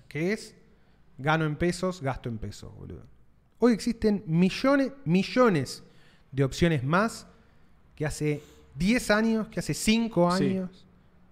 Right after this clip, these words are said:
Speaker 1: Hay un montón de maneras.
Speaker 2: Boludo,
Speaker 1: Pero
Speaker 2: ¿vos
Speaker 1: ¿sabés
Speaker 2: te,
Speaker 1: qué
Speaker 2: vos te
Speaker 1: pasa? Te tenés
Speaker 2: imaginás
Speaker 1: que,
Speaker 2: que íbamos a estar
Speaker 1: ¿sabés
Speaker 2: haciendo
Speaker 1: qué pa-,
Speaker 2: esto, boludo,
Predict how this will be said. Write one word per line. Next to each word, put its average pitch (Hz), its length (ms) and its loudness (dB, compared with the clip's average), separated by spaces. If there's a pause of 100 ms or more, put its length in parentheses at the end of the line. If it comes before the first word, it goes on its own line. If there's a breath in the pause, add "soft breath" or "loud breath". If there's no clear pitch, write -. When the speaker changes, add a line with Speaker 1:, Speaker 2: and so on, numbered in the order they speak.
(100)
Speaker 1:
Hay 220 160 6
un 214 80 8
montón 202 540 6
de 208 120 6
maneras. 226 380 4 (600 loud breath)
Speaker 2:
Boludo, 170 180 4
Speaker 1:
Pero 196 100 12
Speaker 2:
¿vos 208 40 10
Speaker 1:
¿sabés 262 140 10
Speaker 2:
te, 247 60 6
Speaker 1:
qué 226 40 10
Speaker 2:
vos 302 160 10
te 302 60 10
Speaker 1:
pasa? 220 120 12
Te 202 60 10
tenés 208 100 10
Speaker 2:
imaginás 240 160 10
Speaker 1:
que, 233 60 0
Speaker 2:
que 185 40 6
íbamos 180 240 6
a - 20 -14
estar 185 120 6 (100)
Speaker 1:
¿sabés - 20 0
Speaker 2:
haciendo 214 320 6
Speaker 1:
qué 226 60 8
pa-, 262 80 8
Speaker 2:
esto, 165 180 2
boludo, 349 220 6